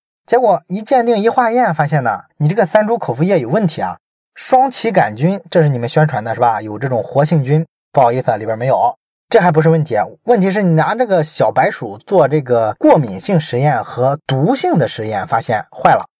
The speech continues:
阳性的。也就是说你确实过敏，同时你还有毒，哇，这个事儿就出问题了，证明这个产品不合格啊。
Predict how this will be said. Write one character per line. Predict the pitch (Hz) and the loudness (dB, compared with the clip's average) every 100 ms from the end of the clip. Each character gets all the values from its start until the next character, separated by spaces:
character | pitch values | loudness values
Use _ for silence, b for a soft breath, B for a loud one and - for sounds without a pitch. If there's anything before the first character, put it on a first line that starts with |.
| - | 0
阳 | 120 147 | 0 2
性 | 214 311 | 0 0
的。 | 165 - _ _ _ | 0 -2 _ _ _
也 | 143 | 0
就 | 214 | 2
是 | |
说 | 190 220 - | 4 2 2
你 | 139 | -4
确 | - 202 | 0 2
实 | 160 | 2
过 | 160 156 | 2 2
敏， | 101 78 _ _ _ - | 0 -10 _ _ _ -4
同 | - 202 | -4 -2
时 | - 131 127 | -2 -2 -2
你 | 123 | -6
还 | - 190 | -2 0
有 | 185 95 - | 0 -4 -10
毒， | 107 107 233 - _ _ - | -8 -2 -4 -4 _ _ 0
哇， | 151 131 | 2 2
这 | 269 | 0
个 | 247 | -2
事 | 160 | 0
儿 | 143 117 | -4 -2
就 | 135 117 | -6 -6
出 | - 135 | -4 -4
问 | 123 | -2
题 | 113 | -2
了， | 101 98 _ _ - | -2 -4 _ _ -2
证 | 175 | 0
明 | 185 | 0
这 | |
个 | 175 | 0
产 | 160 180 | 0 0
品 | 127 | 0
不 | 156 | 0
合 | 170 | 0
格 | 139 | 2
啊。 | 127 | 2